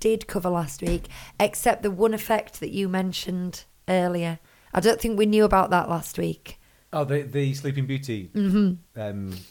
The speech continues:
Speaker 2: dress, yeah. There's, there seems to be a lot of lighting effects in the rooms and things, isn't there?
Speaker 1: So, so what is that effect then?
Speaker 2: Well, there's a dress in the, in what I'm guessing is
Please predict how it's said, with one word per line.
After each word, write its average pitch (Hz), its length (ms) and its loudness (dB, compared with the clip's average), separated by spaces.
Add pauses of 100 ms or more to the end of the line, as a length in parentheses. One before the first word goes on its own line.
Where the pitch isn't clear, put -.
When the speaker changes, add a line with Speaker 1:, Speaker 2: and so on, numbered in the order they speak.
(140)
Speaker 2:
dress, 104 400 -6
yeah. 104 340 -4 (440)
There's, 165 140 -2
there 151 140 -4
seems 190 200 -4
to 202 60 -6
be 196 60 0
a 160 40 0
lot 175 140 2
of 175 80 2
lighting 147 340 0
effects - 380 -8
in 117 40 -8
the 117 80 -8
rooms 110 360 -8
and 101 120 -10
things, 90 240 -10
isn't 131 140 -12
there? 208 100 -2
Speaker 1:
So, 214 300 2
so 233 160 2
what 233 160 6
is 226 120 2
that 190 140 0
effect - 380 -4
then? 170 160 -2
Speaker 2:
Well, 139 80 4
there's 131 140 4
a 127 60 2
dress 143 360 2
in 110 100 -4
the, 104 140 -4 (100)
in 110 340 -6
what 113 120 -4
I'm 104 140 -8
guessing 110 320 -8
is 95 180 -14